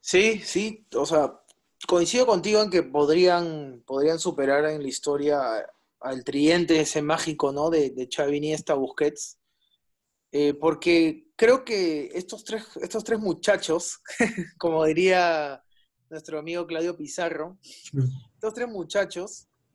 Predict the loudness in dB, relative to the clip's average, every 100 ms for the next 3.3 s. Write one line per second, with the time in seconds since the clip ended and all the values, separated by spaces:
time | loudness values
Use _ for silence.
0 | _ _ -14 -12 -12 -12 -10 -8 -6 -8
1 | -10 -14 -18 _ _ _ _ _ -20 _
2 | _ -4 2 4 4 4 2 2 -2 -4
3 | -6 -6